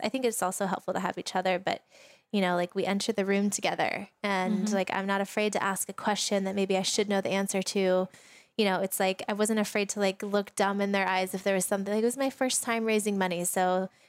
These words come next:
Speaker 1: was a huge learning curve. Um, but yeah, you know, finding the right people is huge because it impacts decisions that I don't, I didn't even know it would impact at that time. So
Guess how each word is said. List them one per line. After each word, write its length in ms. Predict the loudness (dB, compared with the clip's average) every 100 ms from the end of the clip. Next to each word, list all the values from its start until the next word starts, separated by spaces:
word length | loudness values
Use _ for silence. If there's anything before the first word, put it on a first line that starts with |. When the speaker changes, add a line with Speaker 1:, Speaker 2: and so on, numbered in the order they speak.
| _
Speaker 1:
was 100 | -4
a 40 | -4
huge 400 | 0 0 2 2
learning 380 | 2 0 -2
curve. 460 | -2 0 0 0 -2 -2
Um, 420 | 0 0 -2 -6 _ -20 -20 -20 -20 _ -2
but 120 | 2
yeah, 340 | 2 2 2
you 160 | 2 2
know, 140 | 0
finding 400 | 0 0 2 0
the 80 | 2
right 180 | 0 0
people 340 | -4 -2 0
is 180 | 2 0 -2
huge 280 | -2 -2 -2
because 440 | -2 0 0 0 -2
it 140 | -2
impacts 920 | -2 -2 0 -2 -2 -4 -4 -4 -6 -10 _ _ -4
decisions 640 | -2 0 0 2 0 2
that 160 | 0 -4 -10 _ _ _ -2
I 160 | 0 2
don't, 220 | 0 -2
I 100 | -2
didn't 140 | 2 2
even 260 | 2 2
know 460 | 4 4 4 2 0
it 120 | 0
would 120 | 0 0
impact 420 | -2 -2 -4 -6
at 100 | -6
that 180 | -4 -6
time. 420 | -6 -6 -6 -8 -4
So 360 | 0 0 -2